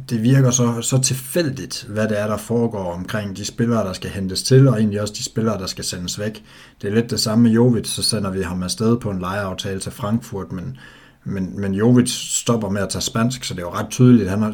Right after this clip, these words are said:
føler, det her det er en indi-, indikation om, at han skal ikke tilbage til Real Madrid.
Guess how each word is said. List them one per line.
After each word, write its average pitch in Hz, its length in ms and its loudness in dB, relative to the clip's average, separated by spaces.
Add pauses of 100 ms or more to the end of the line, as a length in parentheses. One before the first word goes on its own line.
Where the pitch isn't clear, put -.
(120)
føler, 98 400 0
det 98 120 -2
her 101 140 0
det 98 100 -2
er 95 40 -4
en 95 100 -4 (100)
indi-, - 360 -10
indikation 98 640 -2
om, 92 160 -4
at 82 80 -8
han 95 160 -8
skal 101 200 -4
ikke 127 140 0
tilbage 82 320 -8
til - 140 -10
Real 82 220 -12
Madrid. 82 300 -12